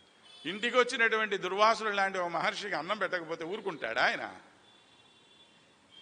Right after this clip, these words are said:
"స్వామి, మీరు స్నానం చేసి వచ్చే లోపల తయారు చేస్తానంది." ఎలా తయారు చేస్తుంది పాపం?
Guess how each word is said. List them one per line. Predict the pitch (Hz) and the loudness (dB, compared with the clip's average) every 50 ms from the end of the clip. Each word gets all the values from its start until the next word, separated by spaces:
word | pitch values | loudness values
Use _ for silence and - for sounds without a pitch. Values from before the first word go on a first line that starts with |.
| - - - - - - - - | -20 -20 -20 -20 -20 -18 -8 -2
"స్వామి, | 170 185 214 226 254 269 | 0 2 2 4 2 2
మీరు | 262 254 247 226 | 2 0 0 0
స్నానం | - - - 214 233 269 269 262 262 | 0 0 2 2 4 2 2 2 2
చేసి | 240 220 202 220 | 2 2 2 -2
వచ్చే | 190 - 214 226 | -4 -2 0 2
లోపల | 214 208 220 247 254 | 4 4 4 2 0
తయారు | 214 214 202 208 220 220 214 | 2 4 6 6 6 6 4
చేస్తానంది." | 196 180 165 156 - - 160 147 135 123 117 120 123 | 2 2 0 0 -2 -4 -4 -4 -4 -4 -6 -4 -2
ఎలా | 143 165 185 208 | 0 2 2 2
తయారు | 220 220 214 220 220 214 | 2 2 2 2 0 0
చేస్తుంది | 214 220 220 - - 233 226 208 226 | -4 -8 -10 -10 -10 -10 -10 -10 -10
పాపం? | 214 226 220 214 214 233 262 139 - | -8 -8 -8 -8 -10 -14 -16 -16 -18